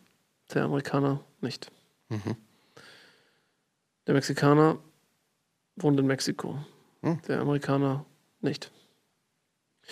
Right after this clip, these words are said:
Speaker 1: Wissen Sie, Mexiko ist, ähm, nicht so schnell mit Gesetzen. Da gibt's nicht sowas wie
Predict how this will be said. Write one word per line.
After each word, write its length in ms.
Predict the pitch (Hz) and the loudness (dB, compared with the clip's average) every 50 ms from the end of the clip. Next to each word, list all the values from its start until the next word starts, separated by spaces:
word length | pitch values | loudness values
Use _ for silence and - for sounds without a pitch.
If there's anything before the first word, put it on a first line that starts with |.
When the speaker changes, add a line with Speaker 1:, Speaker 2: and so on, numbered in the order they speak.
| - - - - - - - - | -14 -12 -10 -10 -12 -10 -2 4
Speaker 1:
Wissen 180 | - 180 190 | 6 8 10
Sie, 80 | 180 180 | 10 10
Mexiko 540 | 175 180 185 - - 185 156 - 170 165 156 | 10 10 8 8 4 2 6 8 8 8 10
ist, 480 | 143 170 151 147 - - - - - - | 8 6 6 6 4 2 2 2 2 2
ähm, 680 | 151 160 165 156 151 147 147 147 147 143 - - - - - - - - - - - - - - - - - - _ _ _ _ _ _ _ _ _ - | 4 6 6 6 6 4 2 2 0 0 -2 -4 -6 -10 -12 -18 -20 -20 -20 -20 -20 -20 -20 -20 -20 -20 -20 -20 _ _ _ _ _ _ _ _ _ -4
nicht 240 | 202 170 165 151 - | 2 4 4 4 6
so 280 | 160 156 147 147 143 | 6 6 6 6 4
schnell 280 | 139 - - 156 151 147 | 2 2 4 6 6 6
mit 160 | 147 - - | 4 2 0
Gesetzen. 540 | - 139 - - - - - - - - - - - _ _ _ _ _ _ _ _ - - - - - - - - - - _ _ _ _ _ _ _ _ _ _ _ _ _ _ | -2 0 0 0 -2 -4 -6 -10 -10 -10 -12 -18 -20 _ _ _ _ _ _ _ _ -20 -20 -18 -18 -18 -20 -20 -20 -20 -20 _ _ _ _ _ _ _ _ _ _ _ _ _ _
Da 100 | - 165 | 0 2
gibt's 580 | 139 147 143 - - - - - - - - - - | 2 2 2 0 -2 -4 -2 -2 -2 -2 -4 -4 -4
nicht 220 | - - 151 143 - | -2 -2 -2 0 0
sowas 380 | - - - 135 - - - | 0 0 0 0 -4 -4 -6
wie 340 | - - - - - - 151 | -6 -8 -8 -8 -10 -12 -14